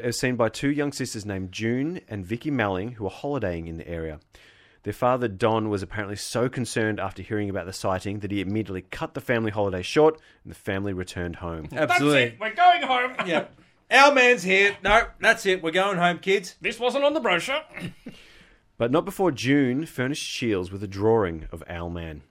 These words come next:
Speaker 1: Shields
Speaker 3: That's what you said it was anyway.
Speaker 1: Shields and his coven performed another monster raising with, quote, "naked witches with sigils on them, photographed
Speaker 2: Oh.
Speaker 1: in various wild locations in Cornwall."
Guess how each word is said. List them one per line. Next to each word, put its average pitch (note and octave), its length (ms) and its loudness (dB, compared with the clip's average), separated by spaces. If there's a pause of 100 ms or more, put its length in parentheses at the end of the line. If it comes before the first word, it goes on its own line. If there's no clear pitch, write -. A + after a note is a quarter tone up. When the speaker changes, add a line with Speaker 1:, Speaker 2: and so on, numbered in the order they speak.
(1080)
Speaker 1:
Shields C#3 360 4
Speaker 3:
That's - 80 -6
what B2 140 -6
you A#2+ 60 -8
said A#2 220 -6
it A2 60 -8
was G#2 200 -6
anyway. G#2 360 -10 (120)
Speaker 1:
Shields D#3 440 2
and C3+ 160 -2
his A#2+ 120 -6
coven A2+ 600 0
performed G#2+ 520 -2
another A2+ 340 0
monster G2+ 340 -4
raising F2 420 -2
with, F2+ 220 -10 (300)
quote, F#2 260 -2 (100)
"naked A2+ 440 -2
witches G#2+ 380 -4
with F#2+ 140 -8
sigils A#2 600 -4
on F#2 120 -4
them, E2+ 160 -6
photographed B2 720 4
Speaker 2:
Oh. - 20 2
Speaker 1:
in B2 100 0
various C3 500 4
wild B2+ 280 8
locations B2 540 -2
in A2+ 80 -2
Cornwall." A#2 600 0